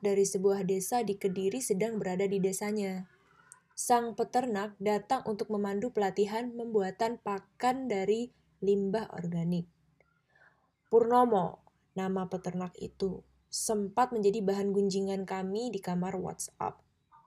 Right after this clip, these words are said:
Kawan kami yang menjemputnya di bandara tidak mengenalinya.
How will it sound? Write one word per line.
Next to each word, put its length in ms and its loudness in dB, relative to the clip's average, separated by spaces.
Kawan 320 4
kami 240 0
yang 80 -4
menjemputnya 640 0
di 160 -2
bandara 400 0
tidak 320 -2
mengenalinya. 720 -2